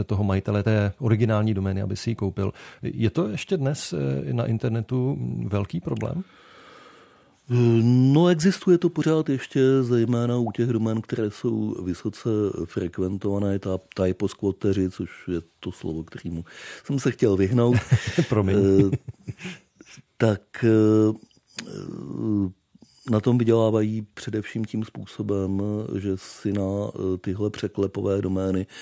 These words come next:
Speaker 2: umisťují reklamu a když je dostatečně atraktivní, eh, ta původní doména, tak i na tu s překlepem se dostane dost lidí a vydělává to trochu peněz. Je to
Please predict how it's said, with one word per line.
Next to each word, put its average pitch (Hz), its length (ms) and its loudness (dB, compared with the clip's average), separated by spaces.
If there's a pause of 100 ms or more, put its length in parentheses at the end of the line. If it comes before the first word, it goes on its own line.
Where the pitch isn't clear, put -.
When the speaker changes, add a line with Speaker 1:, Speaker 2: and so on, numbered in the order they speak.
(200)
Speaker 2:
umisťují 110 520 0
reklamu 101 800 0
a 107 40 0
když 104 500 -6 (340)
je 98 200 4 (160)
dostatečně 101 840 -4 (420)
atraktivní, 98 1080 0
eh, - 220 -18 (600)
ta 95 180 2
původní 120 640 0
doména, 98 500 0
tak 98 160 -4 (100)
i 117 100 -6
na 104 120 0
tu 107 220 -8
s - 100 -14
překlepem 98 840 -2 (360)
se - 140 0
dostane 104 380 -2
dost 104 240 -2
lidí 95 460 -2
a 101 100 0
vydělává 92 540 -2
to 95 140 -6
trochu 95 320 -8
peněz. 78 460 -8
Je 95 100 -4
to 113 220 2